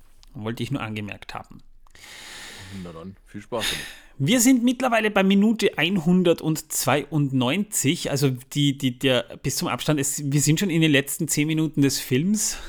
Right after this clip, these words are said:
Speaker 1: <laughs> Wow, ähm, Zeit vergeht, ja. Äh, nur ganz kurz, äh, wir werden ja den zweiten Film bei den Tolkien-Tagen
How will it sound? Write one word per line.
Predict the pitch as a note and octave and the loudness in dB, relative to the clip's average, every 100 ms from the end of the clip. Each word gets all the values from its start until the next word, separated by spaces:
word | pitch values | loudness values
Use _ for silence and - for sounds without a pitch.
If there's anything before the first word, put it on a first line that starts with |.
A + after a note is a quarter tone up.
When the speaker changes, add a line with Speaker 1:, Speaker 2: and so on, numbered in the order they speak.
| - - - | -14 -14 -12
Speaker 1:
<laughs> | - - - _ | -14 -16 -20 _
Wow, | B2+ A2+ C#3+ G#2+ - - - - - _ | -2 0 0 -2 -12 -20 -20 -20 -20 _
ähm, | A2+ A2+ A2 - | -2 0 -2 -4
Zeit | - G#2+ | -4 -4
vergeht, | - A2+ A2 G2 | -6 -8 -6 -6
ja. | G2+ B2+ C#3 - _ _ - - - - - - _ - | -6 -8 -10 -18 _ _ -20 -20 -20 -20 -20 -20 _ 2
Äh, | C3+ C3 B2 - - - | 6 4 2 -8 -20 0
nur | D3+ D#3+ | 6 6
ganz | C#3 A#2 D3 - | 6 2 0 -4
kurz, | - B2+ E3 - - - | -2 -2 -2 -4 -8 -4
äh, | A#2+ - | -4 -4
wir | B2 C3 D3 | -4 -2 0
werden | A#2+ B2+ | 0 0
ja | D#3 D3 C#3+ | 0 2 2
den | C#3+ C3+ | 0 -2
zweiten | - A#2 G#2+ D3+ | -4 -6 -4 -6
Film | - C#3 | -4 -2
bei | C#3+ | -2
den | C3 B2 | -2 -4
Tolkien-Tagen | - G#2 A2 F3 E3+ B2 A2 A2+ A2+ | -4 -6 -4 -6 -4 -4 -4 -4 -8